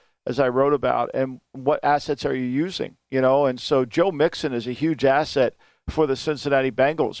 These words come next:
but the fact that they can't get him going in the running game because they're so insistent upon being an eleven run team that maybe they have to be a twelve run team or a thirteen run team or a twenty-one run team. You know, they've gotta find a way to solve the problem,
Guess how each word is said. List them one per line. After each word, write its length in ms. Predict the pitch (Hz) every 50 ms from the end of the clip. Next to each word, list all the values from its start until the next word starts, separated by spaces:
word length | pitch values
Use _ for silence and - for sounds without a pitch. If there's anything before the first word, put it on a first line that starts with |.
| - _
but 200 | 147 131 - -
the 80 | 127
fact 300 | - - 156 151 151 -
that 160 | 151 135 -
they 120 | - 143 147
can't 320 | - - 160 151 147 -
get 160 | - 156 139
him 160 | 123 143 143 127
going 540 | 107 - 143 147 170 170 143 131 127 120 - _ _ _ _ _ _ _
in 120 | 156 160 160
the 100 | - -
running 340 | 127 135 156 185 226 226 202
game 300 | 151 143 131 135 139 127
because 360 | 143 131 - 160 143 147 -
they're 120 | 151 135
so 280 | 120 - - 160 156 151
insistent 520 | 139 127 - - - 196 - - 185 156
upon 340 | 139 120 - 143 139 135 131
being 240 | 113 147 147 147 143
an 80 | 135
eleven 400 | 123 120 123 135 147 151 135 131
run 300 | 120 117 139 165 196 214
team 300 | - - 131 113 113 113
that 180 | 127 143 - 131
maybe 240 | 147 156 170 180 185
they 160 | 160 151 151
have 200 | 147 165 190 196
to 120 | - 175
be 120 | 147 143 131
a 60 | 117
twelve 400 | - - - 131 117 110 98 104
run 180 | 117 113 110 113
team 400 | - 131 123 117 113 110 107 - _ - - - _
or 120 | - 147 143
a 60 | 135
thirteen 480 | - - 180 202 - - - 160 139
run 200 | 123 127 123 117
team 300 | 110 - 143 127 120 120
or 120 | 120 117 117
a 40 | 113
twenty-one 560 | - - 151 165 160 165 151 156 165 190 208
run 240 | 180 147 123 113 110
team. 360 | - - - 110 101 110 127
You 60 | 139
know, 100 | 143 139
they've 120 | 139 143
gotta 200 | 135 160 160 165
find 400 | 165 - - 151 151 170 175 165
a 40 | 151
way 520 | 135 127 139 151 160 156 139 127 123 113 - - - - _ _ -
to 80 | 143 -
solve 400 | - - 160 151 151 151 143 123
the 100 | 135 -
problem, 600 | - - 143 143 147 160 147 131 113 95 98 -